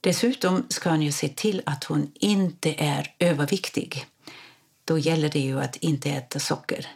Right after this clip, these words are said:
därför det är en, eh, riskfaktor. I tonåren finns det nämligen så kallat window of opportunity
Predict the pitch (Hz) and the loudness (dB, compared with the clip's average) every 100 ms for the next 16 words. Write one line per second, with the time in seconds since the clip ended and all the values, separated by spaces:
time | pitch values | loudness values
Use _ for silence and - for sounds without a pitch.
0 | _ - - 151 147 170 170 156 147 147 | _ -14 -10 -6 -2 0 0 0 0 0
1 | 147 143 - 143 139 135 - 135 165 - | 0 0 -2 -4 -2 -6 -6 -2 0 -2
2 | - 151 - - - 147 - - _ _ | -4 -4 -4 -4 -2 -4 -8 -16 _ _
3 | - - - - - - _ _ - 196 | -20 -18 -18 -20 -20 -20 _ _ -2 -2
4 | - 220 262 190 139 208 240 - 147 180 | 0 2 4 4 4 4 2 2 0 0
5 | - 381 233 151 156 131 135 147 143 - | 0 0 2 4 4 2 2 2 0 0
6 | 147 - 156 - 139 - - 147 175 185 | -4 -2 -4 -4 -6 -6 -6 0 2 4
7 | 147 151 156 139 - - 175 151 165 156 | 4 2 2 0 -6 -4 -2 0 0 0
8 | - 320 220 143 - 143 | 2 4 6 4 2 0